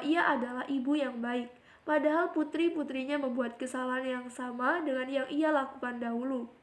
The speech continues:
Hamil terlalu dini, bahwa orang tuanya pasti senang melihat ia menghabiskan uang seperti ini. Rasanya seperti hanya ada dua pilihan, terus berbohong kepada dirinya sendiri atau mengakui bahwa ia telah membuat malu nama baik ibu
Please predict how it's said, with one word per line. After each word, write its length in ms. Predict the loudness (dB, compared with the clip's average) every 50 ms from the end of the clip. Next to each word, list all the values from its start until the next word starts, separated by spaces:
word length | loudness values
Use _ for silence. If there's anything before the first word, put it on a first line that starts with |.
| _ _ _ -20 -20 -20 -20 -20 -16 -4
Hamil 400 | 0 2 2 4 2 2 0 0
terlalu 400 | 0 0 0 0 0 -2 -2 -4
dini, 340 | -4 -4 -4 -4 -4 -6 -6 -6 -10 -14 -20 -20 -8
bahwa 320 | -4 0 2 2 4 4
orang 320 | 4 2 2 2 0 0 -2
tuanya 400 | 0 0 0 0 0 -2 -2 -2 0
pasti 260 | 0 -2 0 -2 -4
senang 400 | -4 -4 -4 2 2 2 2 2
melihat 320 | -2 -2 -2 -2 -4 -4 -4
ia 460 | -4 -4 -2 0 2 2 2 0 -4 -10 -18 -20 -20 -20 -16 -8 -4
menghabiskan 580 | 0 4 4 4 4 2 0 0 -2 -2 0
uang 320 | 2 4 6 6 6 4 0
seperti 480 | -4 -4 -6 -6 -6 -6 -6 -6 -6
ini. 160 | -4 -4 -4 -6 -6 -8 -14 -20 -10 0
Rasanya 480 | 2 4 4 4 4 2 2 2 0 -2
seperti 400 | -4 -2 -2 -2 0 0 0 0
hanya 320 | 0 0 2 2 2 4
ada 80 | 4 2
dua 320 | 2 0 -2 -2 -4 -4
pilihan, 480 | -4 -4 -2 -2 -2 -2 -2 -4 -6 -10 -14 -20 -20 -20 -14 -2
terus 240 | 0 0 0 0 -2 -2
berbohong 480 | -2 -2 0 0 0 2 2 0 -2 -2
kepada 400 | -4 -2 0 0 2 2 0 0
dirinya 400 | 0 -2 -2 -2 -2 0 -2 -2
sendiri 720 | -2 -2 -4 -4 -2 -4 -4 -2 2 2 2 2 2 -2 -10 -20 -20 -8 0
atau 320 | 2 2 2 4 2 2 2
mengakui 560 | 2 0 -2 -4 -4 -4 0 2 2 2 2
bahwa 240 | 2 0 0 0 0
ia 160 | 2 2 2 2
telah 180 | 2 0 0 0
membuat 480 | -2 -4 -4 -4 -4 -4 -4 -6 -6
malu 320 | -6 -4 -4 -2 -2 -2 0
nama 240 | -2 -2 -2 -2
baik 320 | -2 0 0 0 0 0 0
ibu 480 | -2 -4 -2 -2 0 0 0 0 -2